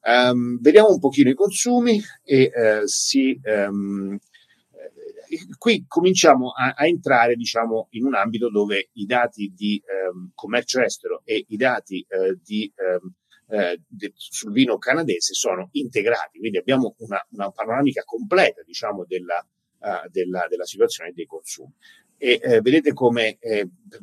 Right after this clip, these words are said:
quanto riguarda il consumo pro capite, eh, annuale, ehm, negli ultimi dieci anni c'è una situazione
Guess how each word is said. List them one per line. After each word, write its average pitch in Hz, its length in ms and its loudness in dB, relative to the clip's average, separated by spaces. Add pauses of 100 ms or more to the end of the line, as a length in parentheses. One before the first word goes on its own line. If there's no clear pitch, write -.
(120)
quanto 117 240 -2
riguarda 101 480 0
il 92 400 -2
consumo 95 560 -8
pro 95 160 -10
capite, 92 600 -6
eh, 85 680 -8
annuale, 92 960 -4 (380)
ehm, 85 580 -8
negli 143 280 4
ultimi 101 540 -4
dieci 143 320 0
anni 113 500 -2 (300)
c'è 135 200 0
una 110 160 -2
situazione - 640 -4